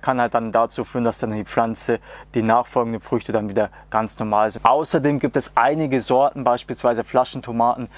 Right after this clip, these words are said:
die halt etwas mehr anfälliger sind für die Blütenendfäule. Zumal es auch nicht schlimm ist, wenn du es halt bekommst, einfach rausschneiden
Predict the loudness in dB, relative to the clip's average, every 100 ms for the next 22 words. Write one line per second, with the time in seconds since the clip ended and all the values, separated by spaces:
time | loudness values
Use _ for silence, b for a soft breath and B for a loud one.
0 | B B 0 0 2 0 2 -2 -2 -8
1 | -4 0 2 2 2 -2 -4 -2 0 0
2 | 0 0 0 -4 B B B -4 -2 0
3 | 0 0 0 -2 -2 -2 -2 0 2 0
4 | -2 B B B B -4 0 2 2 2
5 | 0 -2 -2 0 0 0 0 2 -2 -2
6 | -2 0 0 0 -6 -14 B B -20 -10
7 | 0 0 2 2 2 2 0 -2 0 -2